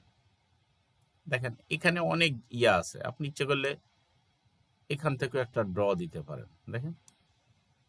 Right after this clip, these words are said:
সবগুলো এখন এরকম হয়ে যাচ্ছে,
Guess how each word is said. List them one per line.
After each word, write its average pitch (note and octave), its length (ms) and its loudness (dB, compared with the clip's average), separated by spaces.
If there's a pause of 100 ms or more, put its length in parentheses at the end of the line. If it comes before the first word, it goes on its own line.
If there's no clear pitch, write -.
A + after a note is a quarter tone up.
(1500)
সবগুলো A#2 380 -2 (100)
এখন A#2+ 140 -6 (100)
এরকম A2 340 -2
হয়ে A#2+ 200 0
যাচ্ছে, - 300 -6